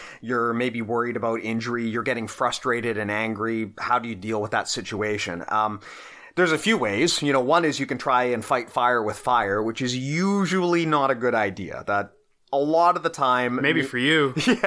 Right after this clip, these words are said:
Speaker 2: bitch.
Speaker 1: Well, it depends on the situation, right? I mean, if it's someone that you know and you wanna have a competitive role, that's one thing. But if it's someone that you don't really think is necessarily in control,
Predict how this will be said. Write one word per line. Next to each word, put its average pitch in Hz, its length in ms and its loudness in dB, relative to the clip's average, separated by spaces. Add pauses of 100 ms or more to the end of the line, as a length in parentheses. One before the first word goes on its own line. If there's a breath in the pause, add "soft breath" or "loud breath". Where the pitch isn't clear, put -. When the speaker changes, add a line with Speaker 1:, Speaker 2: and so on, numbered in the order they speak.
(180)
Speaker 2:
bitch. 131 420 -2
Speaker 1:
Well, 285 140 6
it 277 80 2
depends 262 300 2
on 220 100 6
the 208 80 2
situation, 123 640 2
right? 113 240 2
I 123 40 2
mean, 139 140 2
if 143 100 0
it's 147 120 -6
someone 202 240 4
that 170 120 0
you 147 140 0
know 135 460 6
and 120 80 0
you 127 80 0
wanna 131 180 2
have 127 220 2
a 113 40 -2
competitive 117 580 -2
role, 113 220 2
that's 104 300 0
one 104 260 -2
thing. 113 340 0
But 117 180 0
if 120 100 -4
it's 117 140 -4
someone 170 280 0
that 143 100 -4
you 123 120 -6
don't 131 200 -2
really 131 200 -2
think 127 180 -4
is 110 140 -6
necessarily 120 800 -2
in 113 160 -4
control, 135 800 -2